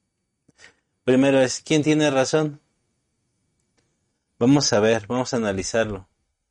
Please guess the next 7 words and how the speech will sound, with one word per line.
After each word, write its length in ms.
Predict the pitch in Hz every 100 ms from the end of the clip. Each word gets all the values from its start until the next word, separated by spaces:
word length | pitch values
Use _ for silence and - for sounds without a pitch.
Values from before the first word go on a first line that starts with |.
| _
La 120 | 113 110
primera 340 | 135 147 151
frase 420 | - 139 139 117
decía 300 | 110 110 120
lo 100 | 117
siguiente. 680 | 113 117 113 117 113 95 101 _ _ _ _ _ - - _ _ _ _ _ _ _ _ _ _ -
Mm, 1400 | 160 156 156 156 156 151 151 151 151 151 151 151 151